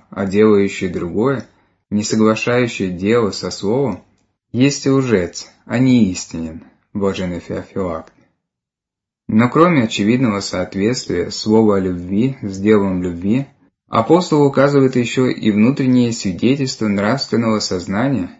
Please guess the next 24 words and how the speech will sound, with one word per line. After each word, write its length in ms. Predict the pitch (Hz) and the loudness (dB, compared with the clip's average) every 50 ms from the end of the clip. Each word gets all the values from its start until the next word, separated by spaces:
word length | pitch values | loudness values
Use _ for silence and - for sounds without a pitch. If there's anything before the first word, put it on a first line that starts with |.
| _ - | _ -10
или 180 | - 98 101 | -4 -4 -4
собственной 640 | 98 - - 135 135 - - - - 110 98 95 92 | -2 0 -2 -2 -2 -2 -8 -4 -2 -2 -2 0 -2
совести 460 | - - 107 117 135 139 135 - - | -4 -2 0 0 0 0 -2 -4 -6
христиан. 720 | - - 120 120 117 - - - 113 95 85 80 - - - _ _ _ _ _ _ _ _ _ _ _ _ _ _ _ _ _ | -6 -6 -4 -6 -6 -6 -4 -4 -4 -4 -4 -6 -10 -12 -18 _ _ _ _ _ _ _ _ _ _ _ _ _ _ _ _ _
«Успокаиваем 920 | - 107 110 - - 127 120 - 156 160 170 165 160 151 147 143 143 139 | -8 -8 -8 -2 0 0 0 2 2 2 4 4 4 4 2 2 0 0
пред 240 | 135 - 127 120 117 | 0 -2 -2 -2 0
ним 200 | 120 123 123 127 | 2 2 2 2
сердца 460 | 120 - 113 101 - - - 113 117 120 | 0 -2 -4 -4 -4 -2 -2 -2 0 0
наши». 540 | 113 107 95 85 82 85 - - - - - _ _ _ _ _ _ _ _ _ _ _ _ _ _ _ _ _ _ _ - | 0 -2 -2 -4 -6 -8 -10 -12 -12 -14 -16 _ _ _ _ _ _ _ _ _ _ _ _ _ _ _ _ _ _ _ -6
Это 220 | 104 92 98 92 | -4 -2 -2 -4
значит, 520 | 90 95 101 113 135 139 - - 82 - - _ _ _ _ _ _ | -4 -2 -2 -2 0 -2 -4 -6 -8 -10 -12 _ _ _ _ _ _
через 380 | - - 110 104 107 98 90 | -2 -2 2 2 2 0 -2
истинность, 800 | 87 - - 110 123 151 147 - - - 92 85 82 - - _ _ _ _ _ _ _ _ _ _ _ _ - | -8 -8 -4 -2 -2 -2 -2 -4 -8 -6 -6 -6 -6 -8 -12 _ _ _ _ _ _ _ _ _ _ _ _ -6
а 120 | 98 95 | -4 -2
истинны 500 | 95 101 110 110 - - 101 98 95 92 | 0 0 0 -2 -2 -4 -4 -2 -2 -2
мы 180 | 95 92 92 92 | -2 -4 -2 -2
будем 280 | 101 95 95 92 90 | -2 -2 -2 -4 -6
тогда, 420 | - 92 92 92 87 95 101 117 117 | -4 -4 -4 -4 -2 -2 -2 -2 -4
когда 380 | - 104 98 95 95 92 92 | -4 -8 -6 -4 -4 -4 -6
словам 460 | - - 98 95 95 101 101 101 98 | -6 -6 -4 -2 0 0 0 0 -2
нашим 380 | 92 92 92 - - 92 90 85 | -2 -4 -6 -8 -8 -8 -6 -6
будут 260 | 98 98 95 90 - | -4 -4 -4 -6 -6
соответствовать 800 | - - 92 90 - - 95 95 95 - - 98 90 82 82 80 | -6 -4 -4 -4 -4 -4 -4 -4 -4 -4 -6 -6 -6 -6 -8 -8
дела, 460 | 87 87 87 92 110 131 139 - | -8 -4 -2 -2 -2 -2 -4 -6